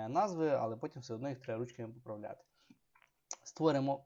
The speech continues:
правильну брендову почту, тому що є моменти,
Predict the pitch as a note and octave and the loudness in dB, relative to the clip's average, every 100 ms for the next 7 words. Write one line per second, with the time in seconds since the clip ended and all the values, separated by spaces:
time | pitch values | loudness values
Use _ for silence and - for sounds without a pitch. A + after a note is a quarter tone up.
0 | - B2 B2+ B2+ G#2+ G#2 G#2 A2+ G#2 G#2 | -4 4 8 8 6 -2 -8 -6 -6 -8
1 | G#2 G2+ - F#3 - A#2 - - - _ | -10 -4 4 4 4 -6 -6 -18 -20 _
2 | - A#2 A2 A#2+ A#2 A2 C3+ G#3 G3+ C3+ | -8 -6 -2 0 0 0 -2 -2 -2 0
3 | A#2 | 0